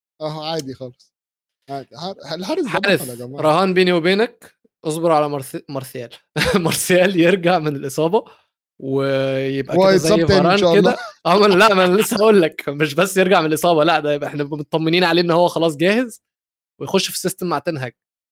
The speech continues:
Speaker 2: لا، لا، هيشتغل كويس، ورهان بيني وبينك، وهنرجع نتكلم في الموضوع ده تاني في حلقات قدام.
Speaker 1: سجل يا حارس الحاجات دي عشان هو ويلو بينسى. ويلو
Speaker 2: آه،
Speaker 1: بينسى،
Speaker 2: خلي
Speaker 1: ف-،
Speaker 2: بالك.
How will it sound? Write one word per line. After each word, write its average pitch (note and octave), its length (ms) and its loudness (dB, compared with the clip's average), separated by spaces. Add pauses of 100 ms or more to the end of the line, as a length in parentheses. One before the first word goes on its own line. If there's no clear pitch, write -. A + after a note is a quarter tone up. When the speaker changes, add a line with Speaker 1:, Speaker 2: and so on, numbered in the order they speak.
(100)
Speaker 2:
لا، C#3 120 -4
لا، B2 160 -4
هيشتغل C#3+ 340 -6
كويس، G3 440 0
ورهان E3+ 460 0
بيني G#3+ 180 2
وبينك، A3 400 4
وهنرجع F#3 340 0
نتكلم F#3+ 320 -4
في F#3 100 -10
الموضوع D#3 340 -4
ده D#3+ 100 -2
تاني D#3 220 -6
في - 100 -16
حلقات C#3 300 -8
قدام. B2 280 -18 (540)
Speaker 1:
سجل D#3 300 -2
يا C3+ 60 -2
حارس D#3 300 -2
الحاجات C3+ 300 -8
دي D#3 120 -4
عشان C3+ 280 -6
هو C#3 140 0
ويلو D3 200 -2
بينسى. B2+ 380 -8 (840)
ويلو C#3 140 -4
Speaker 2:
آه، D3 160 4
Speaker 1:
بينسى، D3+ 160 -4
Speaker 2:
خلي C3+ 140 0
Speaker 1:
ف-، - 20 -4
Speaker 2:
بالك. C3 260 -4